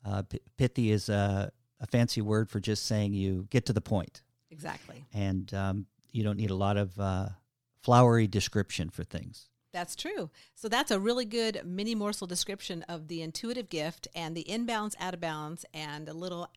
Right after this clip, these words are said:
Speaker 2: aspects of it, right?
Speaker 1: Yeah. Well, when you're,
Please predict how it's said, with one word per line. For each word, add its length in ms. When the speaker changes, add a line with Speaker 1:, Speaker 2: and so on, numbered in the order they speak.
Speaker 2:
aspects 420
of 120
it, 120
right? 240
Speaker 1:
Yeah. 160
Well, 260
when 200
you're, 340